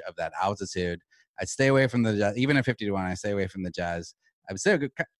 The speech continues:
I think I might stay away from the Nuggets at twenty-five to one, even though I, you know, I know you're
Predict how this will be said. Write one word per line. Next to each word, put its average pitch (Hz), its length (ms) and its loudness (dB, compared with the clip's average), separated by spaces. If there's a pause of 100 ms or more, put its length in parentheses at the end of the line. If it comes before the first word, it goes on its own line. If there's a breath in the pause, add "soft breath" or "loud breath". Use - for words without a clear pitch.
(160)
I 123 40 -2
think 214 140 2
I - 20 2
might 175 140 2
stay 170 140 2
away 151 120 4
from 120 120 -4
the 107 60 -2
Nuggets 107 420 0
at 92 100 -8
twenty-five 117 480 0
to 101 80 -4
one, 95 120 -4
even 101 200 -4
though 101 80 -2
I, 101 100 -4
you 104 100 -4
know, 95 60 -4
I 98 140 -4
know 107 100 -2
you're 110 320 -2